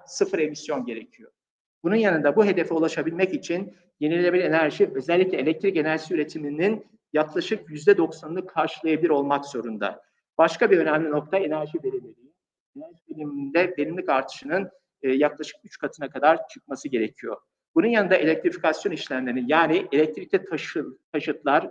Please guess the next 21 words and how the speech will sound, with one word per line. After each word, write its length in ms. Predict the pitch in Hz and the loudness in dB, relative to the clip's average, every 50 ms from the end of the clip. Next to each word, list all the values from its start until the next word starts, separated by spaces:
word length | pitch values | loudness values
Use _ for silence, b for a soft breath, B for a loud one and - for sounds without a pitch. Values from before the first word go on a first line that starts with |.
| - | -10
ısıtma 320 | - - - 180 - 208 190 | -10 -8 -8 -4 -2 -2 -4
sistemleri 580 | 202 - - - - 143 135 139 135 131 123 | -4 -6 -8 -4 -2 -2 0 0 -2 0 2
ve 120 | 139 156 160 | 2 4 4
benzerleri, 720 | 175 170 160 - 170 156 147 147 143 131 139 156 - - | 4 2 2 0 -2 -2 -2 0 0 0 -2 -2 -4 -6
fırınların 440 | - - 339 330 302 294 269 302 - _ _ _ _ _ _ _ _ _ 302 | -12 -16 -16 -14 -12 -14 -14 -14 -18 _ _ _ _ _ _ _ _ _ -6
doğrudan 420 | 330 170 180 185 180 208 214 214 - | -4 -4 -4 -4 -2 -2 -2 0 2
elektrik 400 | 147 160 165 165 - 208 208 - | 2 4 4 4 2 -2 0 0
enerjisiyle 920 | 160 151 156 156 160 156 - - 208 180 151 143 147 175 180 - - - _ _ _ | 0 0 0 0 0 -2 -4 -8 -10 -8 -2 2 2 2 2 0 -6 -14 _ _ _
çalışması, 920 | - - 160 156 160 156 - - 156 139 135 - - 147 151 180 - - - _ _ _ | -6 -4 -2 -2 -2 -2 -4 -6 -6 -6 -6 -4 0 0 2 2 0 -4 -12 _ _ _
bu 100 | 214 190 | 0 4
bağlamda 420 | 190 175 165 147 143 143 147 147 | 4 4 4 4 2 0 2 0
yakıt 380 | 156 143 135 139 - - - - | 0 0 -2 -4 -6 -8 -10 -10
hücreleri 500 | 170 147 - 147 131 131 147 170 175 151 | -12 -10 -8 -8 -6 -6 -6 -8 -8 -12
ve 160 | 147 156 156 _ _ _ _ _ _ _ | -16 -18 -18 _ _ _ _ _ _ _
elektriksel 600 | 139 156 156 143 170 170 170 - 185 175 165 160 | -2 -2 -2 -2 -2 -4 0 2 2 2 2 0
depolama 340 | 147 147 170 156 160 165 | -2 -2 -2 -2 0 -2
işlemlerinin 500 | 156 151 - - 139 135 139 139 147 151 | -2 -4 -4 -4 -4 -2 -2 -2 -2 0
yapılması 440 | 143 143 143 - 156 147 151 - - | -2 -2 -2 -4 -6 -6 -6 -8 -4
gerektiği 580 | 151 135 127 123 - - 147 151 170 185 - _ _ | -2 -2 -2 -2 -4 -2 0 0 0 0 -4 _ _
ortaya 300 | _ 139 117 - _ 143 | _ -16 -16 -16 _ -20
çıkmakta. 520 | 127 _ _ _ - 101 - _ _ _ | -20 _ _ _ -18 -18 -18 _ _ _